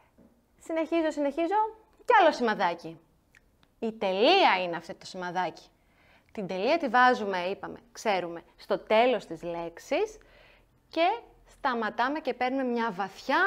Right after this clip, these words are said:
ανάσα πριν συνεχίσουμε. Η Ιωάννα. Να το, το θαυμαστικό.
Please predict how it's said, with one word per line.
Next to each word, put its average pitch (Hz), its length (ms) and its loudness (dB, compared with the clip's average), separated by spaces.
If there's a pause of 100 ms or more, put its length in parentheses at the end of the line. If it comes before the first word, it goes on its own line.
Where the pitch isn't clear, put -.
ανάσα 320 320 2
πριν 294 200 -4
συνεχίσουμε. 220 760 -6 (1600)
Η 247 320 6
Ιωάννα. 240 680 6 (640)
Να 302 240 2
το, 139 140 -8 (400)
το 220 100 -10
θαυμαστικό. 220 1000 2